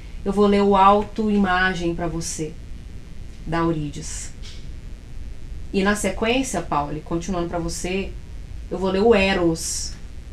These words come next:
Eros, gente, a divindade mitológica, filho da Afrodite, o deus do amor. "Por ser cego e irrefletido,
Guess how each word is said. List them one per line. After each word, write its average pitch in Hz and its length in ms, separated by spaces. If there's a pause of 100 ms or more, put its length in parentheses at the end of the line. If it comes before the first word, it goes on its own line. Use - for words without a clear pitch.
Eros, 196 400
gente, 170 240
a 170 60
divindade 180 460
mitológica, 175 680
filho 202 440
da 180 440 (400)
Afrodite, 175 760
o 175 40
deus 170 240
do 175 80
amor. 170 300 (1600)
"Por 294 180
ser 339 280
cego 185 640
e 170 100
irrefletido, 160 960